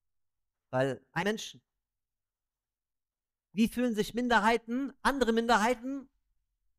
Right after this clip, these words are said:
unter uns oder in unserer Gegenwart?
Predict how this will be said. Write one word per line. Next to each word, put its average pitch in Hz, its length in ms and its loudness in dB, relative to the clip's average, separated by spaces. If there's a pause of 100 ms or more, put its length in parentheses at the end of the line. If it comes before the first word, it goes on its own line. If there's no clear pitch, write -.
(1300)
unter 202 280 4
uns - 560 -2 (800)
oder 175 160 2
in 196 60 -4
unserer 190 280 -2
Gegenwart? 185 480 2